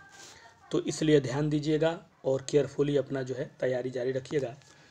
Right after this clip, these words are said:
तो चलिए, क्लास शुरू करने से पहले एक बात कहना चाहूँगा कि ये डेली क्लास रात आठ बजे आपकी चलती है आपके अपने चैनल एएमयू क्लासेस पे, और वीडियो को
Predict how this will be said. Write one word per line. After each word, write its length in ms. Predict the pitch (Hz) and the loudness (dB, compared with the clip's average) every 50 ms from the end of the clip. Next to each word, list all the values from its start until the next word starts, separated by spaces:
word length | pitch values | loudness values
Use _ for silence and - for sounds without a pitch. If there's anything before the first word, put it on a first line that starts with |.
| - _ _ - | -20 _ _ -10
तो 60 | 151 | -4
चलिए, 260 | 147 170 160 165 175 | 2 2 4 4 4
क्लास 220 | 175 170 156 156 151 | 4 6 4 4 4
शुरू 200 | - - 151 147 | 0 -6 -8 -4
करने 200 | - 147 143 135 | -4 -4 -4 -4
से 140 | 135 - - | -6 -8 -4
पहले 220 | - 143 143 143 | -4 -2 -2 -2
एक 100 | 135 131 | -2 -2
बात 160 | 143 135 135 - | -4 -4 -4 -4
कहना 180 | - 127 135 135 | -8 -6 -6 -6
चाहूँगा 340 | 135 - 139 139 139 139 135 | -6 -6 -6 -4 -4 -4 -6
कि 160 | 135 - 135 | -6 -8 -8
ये 140 | 135 135 127 | -4 -4 -2
डेली 240 | 123 131 131 135 143 | -2 -2 -4 -2 -2
क्लास 280 | - 139 135 131 - - | -2 -2 -2 -2 -4 -10
रात 140 | 127 123 - | -10 -6 -6
आठ 140 | 131 117 117 | -6 -6 -6
बजे 200 | 123 123 127 131 | -8 -8 -6 -6
आपकी 240 | 123 - - - 123 | -8 -8 -12 -14 -10
चलती 300 | - - 120 - - 139 | -10 -10 -10 -8 -8 -6
है 100 | 135 139 | -4 -4
आपके 200 | 135 - - 127 | -6 -4 -6 -6
अपने 220 | - - 127 127 | -6 -6 -10 -10
चैनल 340 | 127 - - 131 131 135 135 - - | -8 -6 -6 -6 -6 -6 -10 -10 -10
एएमयू 260 | - 117 113 117 120 120 | -10 -8 -8 -6 -8 -6
क्लासेस 400 | - 131 127 123 - 151 - - | -4 -6 -6 -6 -6 -6 -6 -4
पे, 160 | - 170 170 175 - - _ - - - - _ - - _ _ _ _ _ _ _ _ - | -4 -4 -6 -6 -8 -20 _ -20 -20 -20 -20 _ -20 -20 _ _ _ _ _ _ _ _ -2
और 140 | 151 147 135 | 0 0 0
वीडियो 360 | 131 127 151 147 160 175 180 | 0 -2 -2 0 2 2 0
को 120 | 175 - | 0 -2